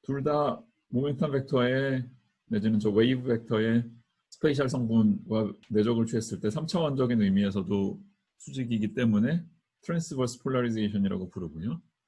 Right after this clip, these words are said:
그냥 전자기 교과서에 있는 웨이브 벡터의 방향과 전기장, 자기장 벡터의 방향이 서로 수직이라는 사실과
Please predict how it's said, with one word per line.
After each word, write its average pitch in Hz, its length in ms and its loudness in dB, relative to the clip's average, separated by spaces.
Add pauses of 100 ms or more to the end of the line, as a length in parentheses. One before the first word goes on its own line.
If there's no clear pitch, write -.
(280)
그냥 123 140 0
전자기 127 380 4
교과서에 113 460 4
있는 107 340 2 (440)
웨이브 113 280 2
벡터의 113 400 0
방향과 104 560 0 (840)
전기장, 117 360 2
자기장 104 380 0
벡터의 98 300 -2
방향이 101 300 0
서로 135 180 -4
수직이라는 127 540 -2
사실과 113 500 -6